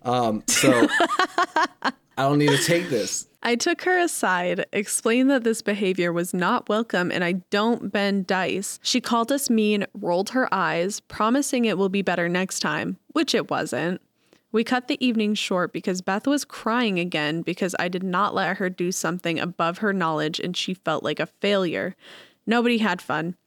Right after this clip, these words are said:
Speaker 2: When alone, I told her she obviously can't separate herself from her character. Did not blame her for it. This happens, but she can play her character that is no obvious,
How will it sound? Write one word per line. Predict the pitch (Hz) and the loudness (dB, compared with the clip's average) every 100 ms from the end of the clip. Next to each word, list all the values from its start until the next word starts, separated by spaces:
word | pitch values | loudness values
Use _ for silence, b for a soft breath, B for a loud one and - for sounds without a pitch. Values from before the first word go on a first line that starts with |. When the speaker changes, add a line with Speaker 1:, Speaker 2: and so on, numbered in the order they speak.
| B B - | B B -2
Speaker 2:
When | 254 294 | 0 2
alone, | 302 262 226 220 202 190 | 4 4 4 2 2 2
I | 185 | 0
told | 190 - 180 185 | -2 0 0 0
her | 214 165 165 160 | 0 0 0 0
she | - - 180 - | -2 -2 -4 0
obviously | 208 240 254 - 214 | 2 2 2 2 -2
can't | - 190 139 | 0 -2 -2
separate | - 170 180 156 | -2 -2 0 0
herself | 185 180 165 151 | -2 -2 -2 -2
from | - 165 | -2 -4
her | 185 | -4
character. | - 170 147 175 - 127 - B B - | -4 -2 -2 -2 -2 -2 -4 B B -2
Did | 196 | 2
not | 214 285 | 2 2
blame | 320 349 339 | 0 0 2
her | 277 | 2
for | 247 208 196 | 0 0 2
it. | 190 180 - | 2 0 0
This | 202 - | -2 0
happens, | 240 240 240 240 240 240 - B B - | -2 -2 0 2 2 2 0 B B -6
but | 185 175 | -4 -2
she | - 233 | -2 0
can | 226 277 | 0 0
play | - 214 214 | 2 0 2
her | 214 | 0
character | 214 - 175 180 - 175 175 180 | -2 -2 -2 -2 -2 0 0 -2
that | 170 - | -4 -2
is | 175 170 185 | -2 -2 -4
no | - 196 202 233 247 - | -4 0 2 4 4 2
obvious, | 208 208 196 196 196 196 - - - | 2 0 0 0 2 0 -2 -8 -10